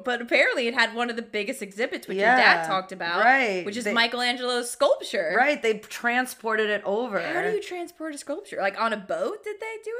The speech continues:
Speaker 1: it?
Speaker 2: With a lot of care. I mean, by this point, there was airplanes, right? Yeah.
Speaker 1: Oh. <laughs>
Speaker 2: No, there definitely was. <laughs>
Speaker 1: How do you sup-, how do you bring an entire, like, a cargo airplane?
Speaker 2: Yeah,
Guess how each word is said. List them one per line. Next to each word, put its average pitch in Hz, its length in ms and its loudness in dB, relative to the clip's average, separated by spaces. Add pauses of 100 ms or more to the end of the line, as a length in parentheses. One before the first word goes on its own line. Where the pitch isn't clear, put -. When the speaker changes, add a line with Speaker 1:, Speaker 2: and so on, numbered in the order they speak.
(100)
Speaker 1:
it? - 100 -16
Speaker 2:
With 185 160 -4
a - 40 2
lot 175 280 4
of 190 100 0
care. 165 640 0
I 196 60 -2
mean, 202 420 -4 (440)
by 220 120 6
this 277 200 -2
point, 240 360 -4
there 190 160 0
was 180 480 -6 (460)
airplanes, 170 640 -8
right? 190 480 -6 (220)
Yeah. 180 500 -4 (420)
Speaker 1:
Oh. 214 220 -8
<laughs> - 80 -20
Speaker 2:
No, 240 120 0
there 247 120 0
definitely 247 340 0
was. 190 380 0 (200)
<laughs> 214 200 -18
Speaker 1:
How 294 240 4
do 311 80 -4
you 311 220 -4
sup-, - 340 -14
how 240 180 0
do 262 60 -6
you 269 140 -8
bring 240 240 -8
an 233 80 -8
entire, 226 280 -10
like, 196 160 -2
a 180 60 -4
cargo 226 560 -2
airplane? 392 400 -8 (720)
Speaker 2:
Yeah, 202 460 -2